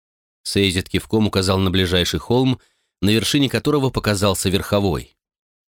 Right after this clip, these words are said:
Разглядеть его на черном фоне не составило труда. Он не только очень быстро двигался —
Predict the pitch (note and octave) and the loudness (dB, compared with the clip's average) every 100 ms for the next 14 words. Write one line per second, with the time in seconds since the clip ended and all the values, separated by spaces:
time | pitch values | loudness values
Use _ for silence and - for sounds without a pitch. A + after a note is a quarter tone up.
0 | _ - G#2+ G#2 A#2+ C#3 D#3+ C3 A#2+ A#2 | _ -2 -2 0 0 0 0 0 0 0
1 | C#3+ C3 A2+ - D3+ C#3+ A#2+ A2 G#2 C3 | 0 0 0 0 0 2 2 0 -2 0
2 | B2+ A#2+ A2+ A2+ C3 G#2+ - _ _ _ | 0 0 0 0 0 -2 -4 _ _ _
3 | _ _ - G2+ G#2+ - E3 D3+ D3 C#3+ | _ _ -2 2 2 2 -2 0 0 0
4 | C3 B2 A2+ B2 - A#2 A2 C3+ B2 F#2 | 0 0 0 0 0 -2 0 0 0 -2
5 | - D2 | -2 -6